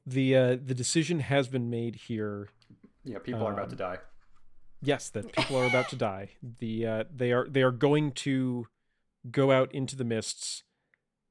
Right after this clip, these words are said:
Speaker 1: uh, and s-, a-, apparently this is going to result in some number of them dying, and there's nothing they can really do about that. But that is, uh, that's the choice that the Emperor had to make.
Speaker 2: Specifically, they note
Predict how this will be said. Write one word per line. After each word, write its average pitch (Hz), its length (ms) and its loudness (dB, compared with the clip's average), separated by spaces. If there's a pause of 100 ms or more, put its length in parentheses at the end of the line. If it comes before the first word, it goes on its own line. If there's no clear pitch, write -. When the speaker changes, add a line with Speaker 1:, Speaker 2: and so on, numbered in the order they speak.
(160)
Speaker 1:
uh, 101 220 -10 (260)
and 107 640 -6 (880)
s-, - 280 -14
a-, 127 100 -4 (100)
apparently 143 600 0
this 127 260 -2
is 123 140 -4
going 131 240 2
to 131 80 -4
result 135 380 2 (100)
in 127 360 -2
some 123 300 0
number 135 280 2
of 131 100 0
them 135 160 0
dying, 113 460 0
and 117 320 -4
there's 117 280 -4
nothing 147 420 -4
they 151 120 -8
can 139 180 -8
really 160 220 -6
do 165 160 -2
about 117 260 -2
that. 101 240 -4 (880)
But 120 260 -2
that 123 280 0
is, 131 320 0
uh, 131 220 4 (100)
that's 127 280 0
the 131 180 -4
choice 139 300 0
that 131 100 -12
the 131 100 0
Emperor 131 300 -2
had 139 140 -2
to 139 40 -4
make. 135 380 -8 (1700)
Speaker 2:
Specifically, 156 720 -4
they 120 200 -4
note 139 460 0